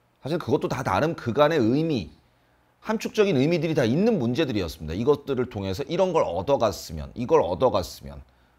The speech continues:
어? 여러 가지 어떤 면들이 있죠.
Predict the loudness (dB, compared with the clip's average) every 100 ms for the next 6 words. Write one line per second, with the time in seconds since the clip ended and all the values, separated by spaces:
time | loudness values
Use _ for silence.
0 | _ -14 -14 _ _ _ _ -10 -2 4
1 | 6 6 4 2 0 -2 -4 -8 -12 -2
2 | 0 0 0 -2 -4 -6 -6 -6